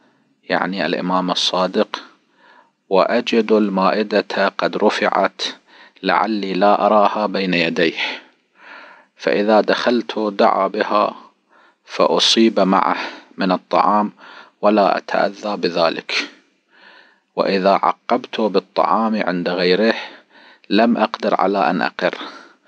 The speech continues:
ولم أنم من النفخة، فشكوت ذلك إليه وأخبرته بأني إذا أكلت عنده لم أتأذى به،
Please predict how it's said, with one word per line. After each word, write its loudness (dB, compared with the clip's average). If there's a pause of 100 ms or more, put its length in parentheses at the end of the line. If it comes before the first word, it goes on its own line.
(340)
ولم 2
أنم 2
من -2
النفخة، -2 (1300)
فشكوت 0
ذلك 4
إليه 2
وأخبرته 0
بأني 0
إذا 0
أكلت -4
عنده -2
لم 2
أتأذى -2
به، 0